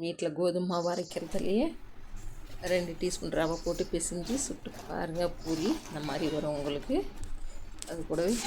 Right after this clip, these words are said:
உருளைக்கிழங்கு மசாலா, ரொம்ப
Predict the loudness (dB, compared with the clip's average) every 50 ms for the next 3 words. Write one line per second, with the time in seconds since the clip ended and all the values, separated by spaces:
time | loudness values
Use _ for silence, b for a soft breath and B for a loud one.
0 | -2 -2 -2 -2 -2 -2 -2 -2 -2 -4 -2 0 0 0 0 0 0 -2 -2 -2
1 | 0 2 2 2 2 0 -2 -4 -8 -4 -2 -2 -2 -2 -4 -8 -8 -10 -10 -10
2 | -10 -12 -14 -12 -12 -12 -12 -10 -10 -10 -8 -6 -2 0 0